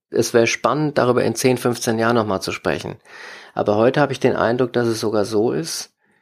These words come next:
je tiefer du deiner wirklichen Wahrheit treu bleibst, je integrer du sozusagen auch bist, ähm,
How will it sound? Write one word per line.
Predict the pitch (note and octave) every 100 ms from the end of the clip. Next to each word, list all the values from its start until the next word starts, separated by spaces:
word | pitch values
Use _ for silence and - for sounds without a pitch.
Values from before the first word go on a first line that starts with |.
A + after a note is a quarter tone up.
| _ _ _ _ _ _
je | - G#2+
tiefer | - - - - F3
du | C#3+ B2+ B2 B2
deiner | A#2+ A2+ A2+ A2
wirklichen | A#2+ - D3+ C3 A#2
Wahrheit | G#2+ B2 C3+ A#2+ A#2
treu | - B2 E3
bleibst, | - C#2+ - - - - - _
je | A2+ F#2
integrer | A2+ - D3 D#3+ G#2+
du | G2+
sozusagen | F#2+ F#2 - - E2+ D#2+ -
auch | -
bist, | - D2+ - - - _ _ _ _ _ _ - - _ _ _ _ _ A#2
ähm, | A2+ A2 A2 G#2+